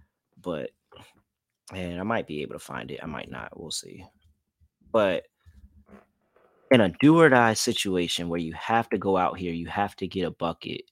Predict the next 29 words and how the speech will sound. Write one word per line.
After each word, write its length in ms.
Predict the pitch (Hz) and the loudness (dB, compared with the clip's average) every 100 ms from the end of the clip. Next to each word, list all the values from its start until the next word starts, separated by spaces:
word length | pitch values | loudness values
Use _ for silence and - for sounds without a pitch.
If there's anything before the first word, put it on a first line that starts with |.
| - | -8
and 760 | 87 87 82 80 76 80 - - _ _ _ _ _ _ _ _ _ _ _ _ _ | -6 -4 -4 -4 -6 -10 -14 -18 _ _ _ _ _ _ _ _ _ _ _ _ _
you, 500 | 98 101 101 92 - _ _ _ _ - 107 - 123 | -6 -2 -2 -4 -10 _ _ _ _ -20 -14 -6 6
they 160 | 156 147 | 10 10
gotta 300 | - 123 117 | 12 10 10
win 180 | 104 92 | 6 2
this 140 | 85 | -2
game. 220 | 85 73 - | -4 -4 -4
If 100 | - | 4
they 140 | 123 | 6
go 120 | 123 | 6
down 180 | 117 104 | 4 4
oh 140 | 98 95 | 0 -2
three, 340 | - 90 82 | -4 -4 -4
it's 460 | - 101 87 - - - | 0 -2 0 -4 -4 0
done. 380 | 95 71 62 - - | 0 0 -6 -14 -4
Like, 180 | 107 104 | 0 2
it's 160 | 113 - | 2 2
effectively 640 | 90 - 101 - 92 90 | -2 2 2 2 -6 -6
done, 380 | 87 69 65 - _ 98 | -6 -8 -10 -16 _ -6
and 460 | 92 87 82 82 _ | -4 -4 -6 -10 _
nobody's 580 | 104 98 107 98 92 92 | -4 2 2 4 2 0
come 200 | - 95 | -4 -6
back 240 | 82 73 - | -4 -6 -8
from 160 | 64 | -12
this, 180 | 60 - | -8 -6
and 160 | 92 101 | 0 4
they 140 | 127 | 6
know 180 | 123 101 | 6 4
that. 200 | 64 | 2